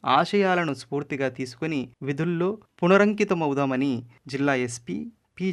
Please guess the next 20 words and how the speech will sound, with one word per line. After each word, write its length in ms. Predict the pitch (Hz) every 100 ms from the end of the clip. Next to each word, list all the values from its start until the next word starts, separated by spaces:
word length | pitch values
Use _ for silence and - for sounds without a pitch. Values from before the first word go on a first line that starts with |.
| 139
జగదీష్ 420 | 131 143 139 117 -
పిలుపునిచ్చారు. 600 | 131 123 123 120 143 143 151 _ _ -
ఈ 60 | 151
నెల 280 | 156 175 -
ఇరవై 260 | 156 160 180
ఒకటవ 220 | 175 180
తేదీన 340 | 175 165 175 196 214 -
అమరవీరుల 440 | 143 175 175 156 139
సంస్మరణ 500 | 160 156 - 190 180
దినోత్సవాన్ని 580 | 151 143 - 135 131 127
పురస్కరించుకొని 760 | 135 - 139 127 - 147 143 117 143
అనంతపురం 500 | 175 202 208 202 190 156
జిల్లా 340 | 160 190 208
పోలీస్ 460 | 208 190 208 226 214
కార్యాలయంలో 580 | 175 147 147 143 147 147
నిర్వహించిన 580 | 135 127 131 127 147 156 170 _ _ -
అనంతపురం 500 | 147 190 208 208 202
రేంజ్ 280 | 180 190 180
డీఐజీ 540 | 139 139 143 131 143 117 120 -
షియోషి 540 | - 156 165 160 -